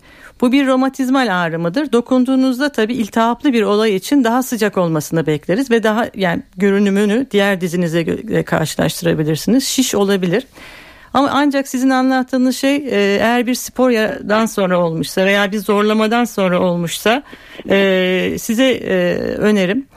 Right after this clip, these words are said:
bu yapmakta olduğunuz hareketi yapmamanız. Yani işte sporda bir squat hareketi vardır, oturarak kalkmak gibi, devamlı dize yük vererek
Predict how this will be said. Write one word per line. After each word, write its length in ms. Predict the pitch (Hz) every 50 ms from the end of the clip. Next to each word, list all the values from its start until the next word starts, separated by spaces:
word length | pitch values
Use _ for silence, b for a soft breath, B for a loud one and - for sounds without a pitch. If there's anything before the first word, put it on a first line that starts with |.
| B B B B B _ - -
bu 180 | 220 196 240 262
yapmakta 720 | 247 233 233 233 - - 240 247 254 254 - - 302 294
olduğunuz 640 | 247 220 214 208 190 202 202 196 190 190 185 - -
hareketi 580 | 202 190 190 185 - - 190 - - 330 349 349
yapmamanız. 880 | 240 277 277 262 262 - 214 190 180 175 165 156 165 - - - - - _ _ _ _ _ - - _ _ _ _ _ _ _ -
Yani 360 | - 180 165 156 - - 185 B B B B B B B B B
işte 340 | - - - - 214 196 180
sporda 480 | - - 190 - 226 226 220 214 226 202
bir 100 | 220 220
squat 440 | - - - - 226 220 220 220
hareketi 400 | 220 208 208 202 - - - 240
vardır, 260 | 208 196 175 170 156 175
oturarak 520 | 170 180 - - 196 185 175 175 180 -
kalkmak 480 | - 180 165 160 - - 170 165 - -
gibi, 240 | - 160 165 170
devamlı 440 | 160 170 160 160 160 160 165 170 160
dize 180 | 165 160 165 180
yük 260 | 170 180 185 - -
vererek 480 | 175 165 160 160 156 165 - - -